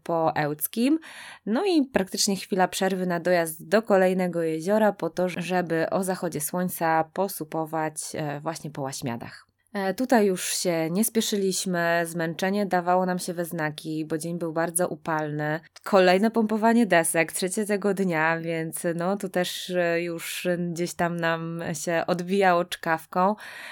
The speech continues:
ale chęć zobaczenia pięknego zachodu napędzała nas do tego, aby nie poddawać się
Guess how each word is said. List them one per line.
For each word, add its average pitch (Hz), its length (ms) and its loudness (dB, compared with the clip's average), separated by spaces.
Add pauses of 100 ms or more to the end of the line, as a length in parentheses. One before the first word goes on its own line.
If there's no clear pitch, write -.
(200)
ale 170 220 0
chęć 196 300 2
zobaczenia 180 520 0
pięknego 175 460 -2
zachodu 165 720 0
napędzała 175 720 2
nas 165 180 -2
do 165 100 -8
tego, 170 320 0
aby 160 360 -2
nie 180 120 -4
poddawać 190 600 0
się 175 260 -2